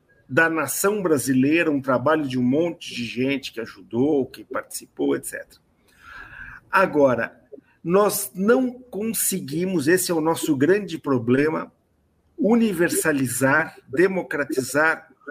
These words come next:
uma educação formal de qualidade.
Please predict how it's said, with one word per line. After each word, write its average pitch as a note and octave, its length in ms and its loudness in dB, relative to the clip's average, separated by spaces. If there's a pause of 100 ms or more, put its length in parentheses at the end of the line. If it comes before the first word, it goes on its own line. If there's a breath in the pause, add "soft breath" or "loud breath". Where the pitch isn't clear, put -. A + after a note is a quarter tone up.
(180)
uma F3 260 2
educação F3 920 0
formal D3 880 0
de C3+ 380 -2
qualidade. D3+ 880 -2